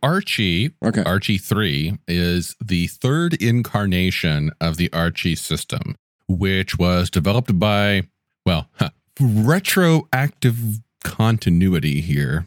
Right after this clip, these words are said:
Speaker 1: We look at the, the
Speaker 2: <laughs>
Speaker 1: later systems that were, uh, explained following the release of Chaos Earth, in which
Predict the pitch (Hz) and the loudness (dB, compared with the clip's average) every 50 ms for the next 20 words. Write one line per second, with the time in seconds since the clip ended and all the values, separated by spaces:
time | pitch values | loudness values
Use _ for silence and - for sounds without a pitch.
0 | - - 113 95 82 85 92 90 90 87 90 104 120 - - - 104 104 98 - | -6 -6 -4 -2 0 0 0 0 0 0 0 0 -2 -2 -4 -4 -2 -2 -2 0
1 | - 98 - 180 180 180 165 170 90 90 85 - 110 127 120 113 107 - - - | 0 0 2 2 2 0 0 2 2 0 2 2 2 2 2 2 0 0 0 -2
2 | 98 85 - - 90 76 71 71 71 76 87 - - - - - 92 87 85 82 | -2 -2 -2 -2 -2 -2 0 0 0 -2 -2 -4 -8 -10 -6 -2 0 0 0 0
3 | - - 87 87 87 85 82 82 - 85 85 - 78 - - - - 104 95 95 | -2 -2 0 0 2 2 0 0 -2 -4 -6 -4 -6 -8 -8 -4 -2 0 0 0
4 | 90 90 85 - - 90 90 98 95 92 90 85 80 78 82 82 85 80 - - | 0 -2 -2 -4 -4 -4 -2 0 0 0 2 2 0 0 0 0 0 -2 -2 -6
5 | - - - 131 123 104 85 - - - - - 147 - - - _ _ _ _ | -8 -6 -4 -2 0 0 0 0 0 0 0 2 2 0 -2 -6 _ _ _ _
6 | _ _ _ _ - - 87 82 82 76 76 85 87 82 78 - - - - | _ _ _ _ -4 -2 -2 -2 -2 -4 -2 -2 0 0 -2 -2 -4 -6 -6